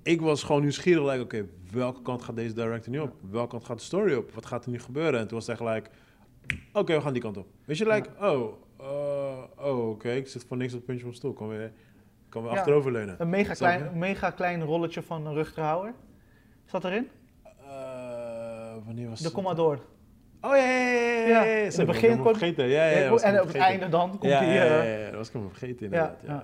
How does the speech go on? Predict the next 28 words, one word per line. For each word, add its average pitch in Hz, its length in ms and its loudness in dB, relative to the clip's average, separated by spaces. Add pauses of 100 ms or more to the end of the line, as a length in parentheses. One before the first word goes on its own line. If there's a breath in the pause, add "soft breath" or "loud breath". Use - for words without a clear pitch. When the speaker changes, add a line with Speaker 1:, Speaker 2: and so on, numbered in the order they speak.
Speaker 2:
ja. - 60 -18
Speaker 1:
ja. 50 120 -20 (460 loud breath)
Nee, 165 240 2
ja, 147 220 6
ik, 131 200 -4
eh, 135 80 -2 (380)
ja. 101 260 -2
Speaker 2:
Ja, 190 80 -2
ik 185 80 -2
vond 196 140 0
die 190 80 2
laatste 185 320 2
shot, 190 340 2
ja, 165 160 4
dat 143 100 2
is 143 80 -14
misschien 160 300 -6
een 151 60 -6
spoiler, 175 380 2
maar 165 120 -2
ik 160 80 -8
vond 180 120 -6
die 165 100 -4
laatste 190 300 0
shot, 185 240 -10
zeg 175 120 -10
maar, 175 140 -8
ook, 175 260 -4